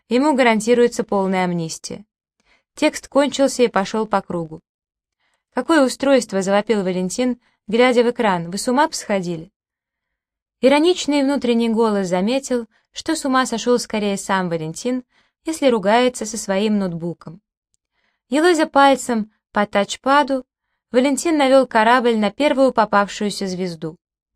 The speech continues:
На самом краю доступной для прыжка зоны, подальше от станции с её психованными обитателями, и вдавил Enter.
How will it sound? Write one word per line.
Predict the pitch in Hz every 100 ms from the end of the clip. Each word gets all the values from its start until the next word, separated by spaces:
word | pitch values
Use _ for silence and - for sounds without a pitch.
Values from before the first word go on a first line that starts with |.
| _ _ _ _
На | 220
самом | 247 330 285
краю | 247 226 233 269
доступной | 226 214 - 262 233 214
для | 196
прыжка | 196 190 - 185 170
зоны, | 170 247 247 233 _ _ _ -
подальше | 214 320 311 254
от |
станции | - - 247 254 - 226
с | 220
её | 214 233
психованными | 226 220 214 240 226 214 214
обитателями, | 196 196 196 180 - 165 160 170 - _ _ -
и |
вдавил | 190 202 208 226
Enter. | 185 160 -